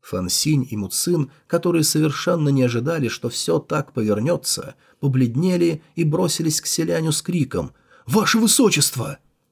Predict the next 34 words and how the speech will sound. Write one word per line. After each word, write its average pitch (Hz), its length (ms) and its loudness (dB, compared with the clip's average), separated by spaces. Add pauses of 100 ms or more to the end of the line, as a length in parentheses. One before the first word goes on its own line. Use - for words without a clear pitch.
Фэн 120 300 0
Синь 151 320 2
подбежал 135 520 2
первым. 101 500 -2 (340)
«Почему 180 340 4
вдруг 151 260 4
такое 175 280 4
случилось? 185 560 0 (220)
Ведь 127 280 -2
только 185 300 2
что 196 240 2
всё - 220 2
было 196 200 4
хорошо! 226 520 2 (260)
Это 151 320 2 (140)
из-за 170 240 6
проклятой 202 420 4
Канги?» 202 500 2 (460)
Му 95 180 -2
Цин 175 380 2
на 147 80 2
хромых 151 400 0
ногах 139 420 -2
попытался 160 580 0
подпрыгнуть, 160 680 0 (160)
но 196 120 2
ничего 185 360 2
не 180 80 4
получилось, 185 760 -2 (220)
поэтому 185 460 2
он 175 120 2
просто 175 380 0
задрал 160 460 2
голову 131 500 2